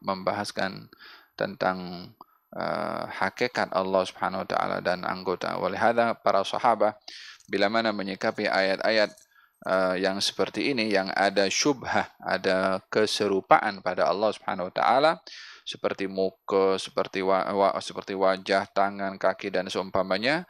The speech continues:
mereka mengatakan, "Amirruha kama ja'at." Yakni, "Amirruha kama ja'at." Laluilah ayat itu seperti mana diturunkan oleh Allah. Maksudnya, tidak terlalu membahas terlalu dalam.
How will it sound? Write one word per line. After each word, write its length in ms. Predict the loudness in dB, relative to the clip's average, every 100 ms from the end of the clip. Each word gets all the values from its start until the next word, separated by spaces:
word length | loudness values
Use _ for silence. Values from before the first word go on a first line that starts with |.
| -16 -18 -10
mereka 320 | -2 0 2
mengatakan, 720 | 0 0 -2 0 2 0 0 -8
"Amirruha 1040 | -4 -4 0 0 0 2 4 4 4 2 2
kama 400 | -4 -4 -6 -6
ja'at." 400 | -4 -2 -4 -6 _
Yakni, 320 | -10 -8 -8
"Amirruha 640 | -8 -6 -6 -2 0 0 -2
kama 300 | -4 -6 -4
ja'at." 320 | 0 2 2 -2 -16 -18 -18 -18 -4
Laluilah 1300 | 2 4 6 4 0 -2 0 0 0 0 4 4 2 -8
ayat 400 | -4 -2 0 -2 -2
itu 320 | -8 -4 -2
seperti 400 | -2 -2 0 0
mana 240 | -2 -2 -2
diturunkan 640 | -2 0 2 2 0 -2
oleh 240 | 2 2 4
Allah. 400 | 2 2 0 -2 -10 -20 -20 -4
Maksudnya, 560 | 2 2 2 -4 -2 -2
tidak 320 | 2 2 2
terlalu 400 | 2 0 0 -2
membahas 480 | 0 0 0 -2 -4
terlalu 320 | -4 -2 0
dalam. 400 | 0 2 0 -6